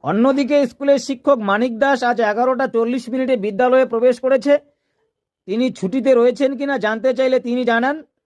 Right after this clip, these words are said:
স্কুলের শিক্ষক যদি তিনি ছুটিতে থাকতেন তবে লিখিতভাবে জানাতেন,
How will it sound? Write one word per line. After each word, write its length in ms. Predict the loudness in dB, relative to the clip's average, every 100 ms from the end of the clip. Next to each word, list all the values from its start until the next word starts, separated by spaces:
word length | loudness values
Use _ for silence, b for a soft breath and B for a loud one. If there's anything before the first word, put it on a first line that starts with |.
| _ _ _
স্কুলের 360 | -20 -10 0 0
শিক্ষক 400 | 0 2 2 2
যদি 220 | -2 -4
তিনি 240 | -4 -6
ছুটিতে 340 | -6 -6 0 2
থাকতেন 440 | 2 0 0 0
তবে 360 | 0 2 2 2 _ _ _
লিখিতভাবে 600 | -12 -6 -4 0 2 2
জানাতেন, 500 | 0 0 0 0 -2